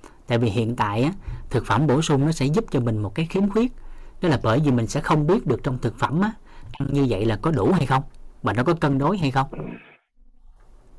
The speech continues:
À, nhưng mà thực phẩm bổ sung nó hay một điều là gì? Từng viên dinh dưỡng bổ sung nó có hàm lượng cụ thể. Nó có hàm lượng cụ thể.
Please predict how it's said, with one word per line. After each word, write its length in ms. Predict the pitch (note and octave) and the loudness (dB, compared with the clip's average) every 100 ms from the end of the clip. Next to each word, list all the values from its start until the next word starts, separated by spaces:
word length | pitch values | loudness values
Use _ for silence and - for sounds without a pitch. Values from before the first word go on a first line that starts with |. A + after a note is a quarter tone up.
| - | -10
À, 140 | - G#2+ | -6 -4
nhưng 160 | D3 D3 | 0 2
mà 80 | C3 | 2
thực 180 | B2+ A#2 | -2 0
phẩm 220 | A2 D#3+ | 2 4
bổ 140 | C3 | 2
sung 240 | E3 D#3 D#3 | 2 2 2
nó 60 | |
hay 220 | D3+ D3+ | 2 2
một 160 | C#3 A#2 | 2 2
điều 200 | B2+ G#2+ | 0 2
là 80 | A2 | 0
gì? 260 | G#2+ A2 G#2 - - - | 0 0 -2 -14 -12 -2
Từng 240 | B2 A2+ | 0 2
viên 260 | C3+ C#3+ C#3+ | 2 4 4
dinh 160 | C#3 | 2
dưỡng 260 | A#2 G#2 D#3 | 2 2 2
bổ 120 | B2+ | 2
sung 260 | D#3+ C#3+ C#3 | 2 0 0
nó 120 | D#3+ | -2
có 140 | E3 E3+ | 0 -2
hàm 260 | B2 G#2+ | 0 -2
lượng 220 | G#2 G#2 | -2 -2
cụ 180 | A2+ A2 | -2 -2
thể. 260 | B2 G#2+ G#3+ - - - - - - - - - - - - - - - - - - - - - - - - - - | -2 -6 -8 -12 -18 -18 -20 -20 -20 -20 -20 -20 -20 -20 -20 -20 -20 -20 -20 -20 -20 -20 -20 -20 -20 -20 -20 -20 -6
Nó 100 | E3 | -2
có 140 | F3+ G3 | 2 2
hàm 220 | D#3+ A2+ | 2 2
lượng 220 | A2 G#2+ | 0 0
cụ 160 | A2+ A2+ | -2 -2
thể. 240 | A2 C3 | -2 -4